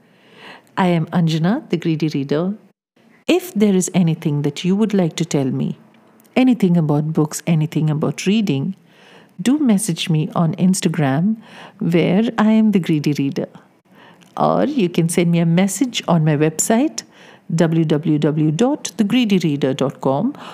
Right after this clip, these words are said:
or else you can send me a message. You can contact me on my YouTube channel, The Greedy Reader.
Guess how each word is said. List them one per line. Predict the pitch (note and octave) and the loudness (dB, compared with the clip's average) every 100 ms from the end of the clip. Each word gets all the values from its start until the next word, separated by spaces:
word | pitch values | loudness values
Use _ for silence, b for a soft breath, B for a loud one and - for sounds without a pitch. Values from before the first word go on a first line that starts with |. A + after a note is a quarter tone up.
| B - | B -2
or | B3 D#4 D#4 - | 2 2 0 2
else | C4+ C4 A3 E3 A#2+ - - G3 | 2 2 2 2 0 -4 -6 -2
you | G3 G3+ | 0 0
can | A3 A3 | 0 0
send | A#3 G#3+ | 2 2
me | A3 | 2
a | A3+ | 2
message. | G#3+ A3 A3+ - - E3 - - - - F3 - - | 2 2 0 -2 -6 -8 -12 -12 -14 -14 -14 -8 0
You | F#3 | 2
can | G3 G#3 | 2 0
contact | D4+ E4 B3 F#3 F3 | 0 2 0 0 0
me | D#3 C#3+ - - | -2 -2 -6 -2
on | E3 | 0
my | D#3 | 2
YouTube | E3 F#3+ - F3+ | 2 2 0 -4
channel, | - F#3+ F#3 C#4 C#4 | 0 0 2 0 0
The | E3 | 0
Greedy | D#3 C#3+ C#3+ | 0 0 -2
Reader. | C#3 - B2+ | -2 -4 -6